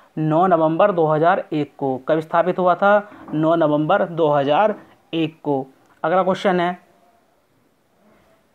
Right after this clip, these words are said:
विष्णुगाड़ पीपलकोटी जल विद्युत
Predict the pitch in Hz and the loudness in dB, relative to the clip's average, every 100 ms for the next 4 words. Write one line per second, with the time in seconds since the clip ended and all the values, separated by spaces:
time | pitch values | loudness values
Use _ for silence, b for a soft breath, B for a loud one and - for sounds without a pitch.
0 | _ _ 165 156 190 202 208 185 175 190 | _ _ -8 -4 -2 0 0 4 4 2
1 | 185 185 175 160 165 160 185 165 170 165 | -2 -2 -4 -2 -6 -4 -4 0 -2 -2
2 | 160 202 | -4 -4